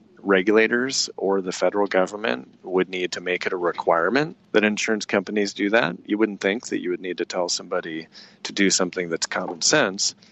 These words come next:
but apparently they do need to be told.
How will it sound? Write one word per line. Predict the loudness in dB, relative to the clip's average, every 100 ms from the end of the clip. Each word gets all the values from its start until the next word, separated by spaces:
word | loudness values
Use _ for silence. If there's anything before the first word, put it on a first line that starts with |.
| _ _ _
but | 2 2
apparently | 0 0 0 0 -2 -4 -4 -4
they | -2
do | 0 0
need | 0 -4
to |
be | -6
told. | -6 -2 -2 -4